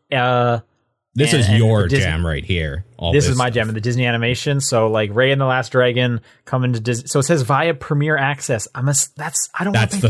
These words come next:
Speaker 1: thirty bucks.
Speaker 2: thirty dollar thing.
Speaker 1: But, like,
Speaker 2: Yeah.
Speaker 1: I'll probably do it for an a-, for a Disney animation movie.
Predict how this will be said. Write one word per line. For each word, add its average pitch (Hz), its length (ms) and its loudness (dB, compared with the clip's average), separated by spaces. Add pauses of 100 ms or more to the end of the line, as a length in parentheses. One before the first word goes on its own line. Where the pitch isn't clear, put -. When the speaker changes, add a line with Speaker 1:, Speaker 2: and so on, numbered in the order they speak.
Speaker 1:
thirty 107 160 2
bucks. 87 200 0
Speaker 2:
thirty 82 100 0
dollar 78 140 -4
thing. 73 240 -8 (140)
Speaker 1:
But, 208 140 4
like, 220 240 4
Speaker 2:
Yeah. 85 100 -4 (1000)
Speaker 1:
I'll 220 80 -4
probably 262 560 -2
do 208 300 4
it 381 260 0 (420)
for 202 220 0
an 202 80 -2
a-, 196 240 -6
for 220 280 4
a 226 40 0
Disney 220 460 0
animation 240 840 -4
movie. 339 460 -4